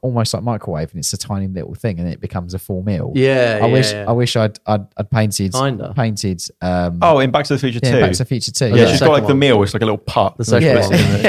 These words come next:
Speaker 3: Yeah.
Speaker 1: I wish I'd had, I'd paint, had to paint the, the small ones, and I could have put them in something and then blown them up. That would have been, that would have been a lot easier.
Speaker 3: I think it's a
Speaker 1: Uh,
Speaker 3: pizza, if I, if memory serves,
Speaker 1: I think
Speaker 3: actually.
Speaker 1: it is a
Speaker 3: I think it's a
Speaker 1: pizza.
Speaker 3: pizza, and
Speaker 1: Yeah,
Speaker 3: it's, like, this
Speaker 1: it's a
Speaker 3: big.
Speaker 1: pizza, yeah.
Speaker 2: Can't remember.
Speaker 1: Yeah.
Speaker 2: More of a, more of a Back to the Future one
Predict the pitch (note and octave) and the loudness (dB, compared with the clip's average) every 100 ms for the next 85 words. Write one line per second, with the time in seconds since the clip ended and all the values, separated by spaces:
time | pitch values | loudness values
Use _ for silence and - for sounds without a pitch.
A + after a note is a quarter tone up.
0 | G#2 F#2+ B2+ E3+ - - B2+ C#3 C#3 C3+ | 2 2 -2 -10 -14 -4 0 2 2 2
1 | C#3+ C#3 A#2+ - A#2 A2 B2 A2+ - A2+ | 4 2 0 0 -2 0 -2 0 -4 -4
2 | - A2+ - G2+ G2 - G2+ - A2+ F#2 | -2 -2 -2 -2 -2 -4 -6 -2 -2 -2
3 | E2+ F2+ F2+ F#2 F2+ - - F2 F2+ G#2+ | -4 -6 -6 -6 -4 -6 -6 -8 -6 -6
4 | - F2 E2+ F2 F#2 F2+ E2+ F2+ C2+ - | -6 -6 -6 -6 -4 -4 -4 -6 -8 -10
5 | B1 E2+ E2+ E2 G2+ - - E2 E2+ - | -8 -8 -8 -8 -10 -12 -10 -8 -8 -8
6 | F2 D#2 F2+ D#2+ D#2 - A3+ - A3 A3 | -6 -4 -4 -2 -2 0 0 0 -2 -2
7 | - G2 - F#2+ G#2 - G#2+ F#2+ G#2 - | 0 0 2 0 0 -2 -4 -2 -4 -2
8 | G2 F#2 C3+ C3 A#2+ C#3+ D#3+ A2 D3 F3 | -2 0 0 2 0 2 2 2 2 0
9 | - C3 A#2 A2 A2+ B2 G#2+ B2+ A2 D3+ | 2 2 4 2 0 0 0 2 2 2
10 | C3 F#2 G#2 G#2 F#2+ - C#3 C3+ A2 B2 | 0 -2 0 0 -2 -2 -4 0 0 0
11 | G#2+ G2+ G#2 C#3+ A#2+ F#2+ - B2 A#2 A2+ | 0 2 4 4 2 -4 -4 -2 -2 -4
12 | G2+ - - _ G#2 - G2+ F#2+ G#2 G2 | -6 -8 -18 _ -8 -8 -6 -6 -8 -8
13 | G2 G2+ F#2+ | -6 -6 -8